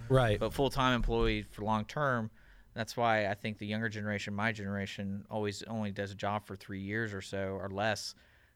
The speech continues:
Speaker 2: 'cause they don't really go in with the confidence of wanting to be there. They wanna do something else. But as a, a employer, I want people, I would imagine you want good people working there for a long time.
Speaker 1: That's right.
Speaker 2: So
Speaker 1: Yeah, no, that's true.
Speaker 2: that
Speaker 1: You know,
Speaker 2: first
Speaker 1: it
Speaker 2: five minutes is important.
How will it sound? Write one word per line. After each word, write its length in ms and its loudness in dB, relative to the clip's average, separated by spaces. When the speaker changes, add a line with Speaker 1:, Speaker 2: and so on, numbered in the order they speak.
Speaker 2:
'cause 460 -2
they 140 4
don't 380 0
really 280 -2
go 240 0
in 60 -2
with 120 -4
the 60 -8
confidence 580 -6
of 100 -8
wanting 280 -4
to 60 -8
be 160 -6
there. 180 -4
They 80 -8
wanna 200 -8
do 140 -10
something 280 -12
else. 420 -6
But 120 2
as 120 0
a, 240 -2
a 140 0
employer, 640 2
I 60 0
want 200 2
people, 320 -6
I 120 2
would 80 0
imagine 320 -2
you 120 -4
want 260 -6
good 180 -4
people 260 -6
working 260 -4
there 120 -6
for 120 -12
a 40 -8
long 200 -8
time. 360 -8
Speaker 1:
That's 180 -4
right. 260 4
Speaker 2:
So 340 -10
Speaker 1:
Yeah, 220 6
no, 200 6
that's 260 2
true. 220 8
Speaker 2:
that 100 8
Speaker 1:
You 80 8
know, 60 4
Speaker 2:
first 100 6
Speaker 1:
it 40 4
Speaker 2:
five 140 0
minutes 300 -4
is 100 -12
important. 480 -6